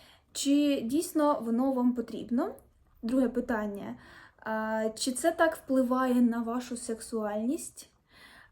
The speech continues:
І що я вам так скажу? А, чи впливає то на вашу сексуальність? Так, звісно, що великі губи, вони,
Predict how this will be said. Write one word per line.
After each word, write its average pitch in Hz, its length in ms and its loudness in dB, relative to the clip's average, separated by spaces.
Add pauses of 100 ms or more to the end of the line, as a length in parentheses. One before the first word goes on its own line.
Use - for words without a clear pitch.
(220)
І 277 800 6 (1700)
що 269 200 -2
я 277 80 2
вам 233 180 -2
так 233 160 -8
скажу? 208 360 -12 (800)
А, 220 720 0
чи 302 120 -6
впливає 294 460 -2
то 311 220 -2
на 269 120 2
вашу 247 280 -6
сексуальність? - 920 -10 (480)
Так, 214 280 -2
звісно, 349 560 -6
що 311 680 0
великі 254 440 0
губи, 339 280 -4
вони, 269 440 2